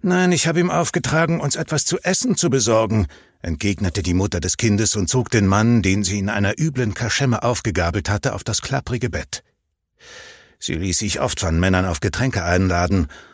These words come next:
und kam manchmal sturzbetrunken nach Hause. Nachts,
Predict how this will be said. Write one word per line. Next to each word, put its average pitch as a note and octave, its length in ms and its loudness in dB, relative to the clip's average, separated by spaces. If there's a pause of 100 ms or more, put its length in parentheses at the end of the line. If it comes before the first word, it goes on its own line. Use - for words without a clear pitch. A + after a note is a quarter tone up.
(120)
und A2+ 140 -2
kam C3+ 180 2
manchmal C#3+ 400 0
sturzbetrunken C3+ 800 -2
nach F2 220 -2
Hause. - 440 -2 (220)
Nachts, - 580 0